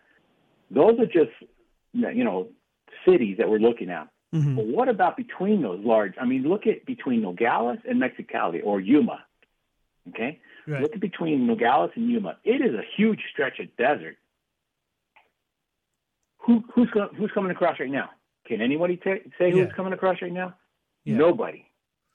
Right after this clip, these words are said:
Speaker 2: Yeah,
Speaker 1: There
Speaker 2: we,
Speaker 1: isn't,
Speaker 2: we
Speaker 1: we
Speaker 2: don't
Speaker 1: don't
Speaker 2: know.
Speaker 1: have enough technology to keep an eye on every last square inch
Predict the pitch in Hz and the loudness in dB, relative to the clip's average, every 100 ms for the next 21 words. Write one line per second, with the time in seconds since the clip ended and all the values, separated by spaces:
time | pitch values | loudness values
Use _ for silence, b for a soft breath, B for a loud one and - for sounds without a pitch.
0 | _ _ _ 151 143 175 180 196 - _ | _ _ _ -2 2 2 2 -2 -10 _
1 | _ 160 165 160 151 143 165 170 165 - | _ -4 0 0 0 0 -2 -2 -4 -4
2 | 107 - 101 113 131 160 147 98 87 78 | -10 -8 -6 0 4 4 2 -2 -10 -12
3 | 69 _ _ _ _ - 143 117 - 135 | -14 _ _ _ _ -8 -6 -4 -2 -2
4 | 120 107 107 113 107 101 98 95 - b | 0 -2 0 0 0 0 -2 -6 -12 b
5 | b b - 120 127 127 131 117 107 107 | b b -4 -2 -2 0 0 2 2 0
6 | - - 113 107 - 101 101 | -6 0 2 2 -4 -8 -10